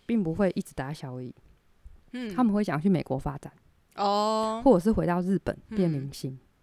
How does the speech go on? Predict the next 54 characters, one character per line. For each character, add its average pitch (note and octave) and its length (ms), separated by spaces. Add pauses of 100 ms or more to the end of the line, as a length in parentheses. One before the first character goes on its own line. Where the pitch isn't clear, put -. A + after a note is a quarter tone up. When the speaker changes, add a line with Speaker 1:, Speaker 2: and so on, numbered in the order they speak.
(600)
Speaker 1:
所 - 180
以 B3+ 60
这 - 120
是 - 180
个， F3 120 (100)
对 A#3+ 160
他 G#3 140
们 F3 40
来 D3+ 120
说 F#3 160
是 G3+ 160
一 G3 40
个 C#3+ 100
中 D#3+ 320
继 D#3+ 200
站， - 220 (440)
Speaker 2:
嗯， - 140
嗯， - 20
嗯， F#4+ 200
嗯。 - 0
Speaker 1:
对 G#3+ 240
于 F3 80 (180)
日 G#3 160
本 C3 200
人 B2+ 140
来 A#2+ 160
说， B2+ 360 (320)
Speaker 2:
嗯。 F#3+ 260 (380)
Speaker 1:
对， B2+ 240 (420)
或 G3 240
者 F3+ 80
是 G3 80
他 G3 80
想 E3+ 160
要 D#3+ 80
成 D#3 300
立 F3+ 160
一 E3+ 40
个 E3 100
品 C#3+ 280
牌， - 220
服 - 180
饰 G3 200
的 C#3+ 100
品 - 300
牌， G#2 240 (220)
Speaker 2:
嗯。 F3+ 340
Speaker 1:
所 G#3+ 160
以 A3+ 40
其 G3+ 160
实 G#3+ 360
是 D4+ 240 (180)
介 C#4 240
于 F#3 240